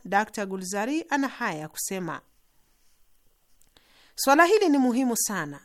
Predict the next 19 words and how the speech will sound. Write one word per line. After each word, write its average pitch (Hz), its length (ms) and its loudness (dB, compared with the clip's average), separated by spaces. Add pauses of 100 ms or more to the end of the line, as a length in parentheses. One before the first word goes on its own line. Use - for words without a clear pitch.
na 185 120 -2
linapaswa 220 640 2
kuzingatiwa 175 640 -6
vizuri. 170 540 -8 (360)
Hapana 208 380 -2
shaka 277 340 0
yoyote 240 320 -2
kuwa 285 340 0
kumchagua 254 800 -2
kwa 165 200 -6
ajili 202 300 -6
ya 180 120 -4
ndoa 202 300 -2
mtu 214 300 -10
ambaye 180 340 -4
ana 170 140 -6
matatizo 160 560 -10
ya 151 60 -8
kisaikolojia 180 840 -8